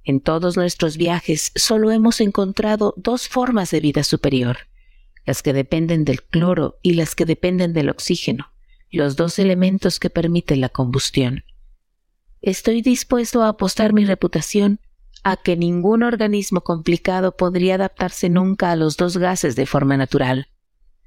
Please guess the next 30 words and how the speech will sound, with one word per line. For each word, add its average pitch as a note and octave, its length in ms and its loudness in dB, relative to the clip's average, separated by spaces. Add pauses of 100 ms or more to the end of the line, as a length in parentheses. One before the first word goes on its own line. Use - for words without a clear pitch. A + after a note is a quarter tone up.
(460)
A F3+ 120 -2
primera F#3+ 380 2
vista A3 340 0
parece G#3 400 0
que G3 100 -2
nos F3+ 200 -2
encontramos F#3 640 0
ante F#3 260 0
una F#3+ 160 4
forma F#3 340 0
de E3+ 120 2
vida F3+ 240 0
extremadamente F3 920 2
avanzada. D3 640 -2 (880)
Esta B3 300 0
raza C4 400 0
descubrió A3 540 0
hace A3+ 180 0
muchísimo A#3 580 2
tiempo A3 600 2
leyes G3 420 2
biológicas F#3 720 0
que F3+ 100 0
nosotros F#3 520 -2
estamos F3+ 460 0
aún F3 220 4
empezando E3+ 580 2
a C3+ 40 2
intuir. C3 440 2 (1700)
Morton, D3+ 640 0